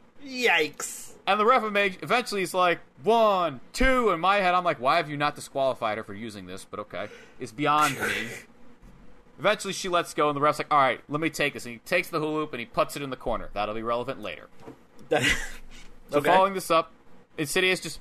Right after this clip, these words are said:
Speaker 2: mercilessly targets the left arm of Phoebe. Despite her best efforts to stop this momentum, she just can't really get anything going.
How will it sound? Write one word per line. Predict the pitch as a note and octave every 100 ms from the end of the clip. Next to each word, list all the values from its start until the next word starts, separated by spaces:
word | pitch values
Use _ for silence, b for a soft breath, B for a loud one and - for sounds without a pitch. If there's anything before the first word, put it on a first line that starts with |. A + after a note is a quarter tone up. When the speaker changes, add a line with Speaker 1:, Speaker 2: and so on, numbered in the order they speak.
| -
Speaker 2:
mercilessly | A2+ C#3+ D#3 D3+ D3 D3
targets | - B2 G#2+ -
the |
left | G#2+ G2+ -
arm | G2 F#2
of |
Phoebe. | - F2 D2+ C2+ -
Despite | C3 - - A3+ A3+
her | F3
best | E3+ D#3 D#3
efforts | D3 C#3 -
to | A2
stop | - G3 G3+
this | D#3+ C#3+
momentum, | C3+ B2+ A#2 C3 B2
she | -
just | A#2+ -
can't | - G#2+
really | A2 G#2+
get | F#2+ G#2 -
anything | A#2 G#2+ G2 G#2 G2
going. | F#2 D#2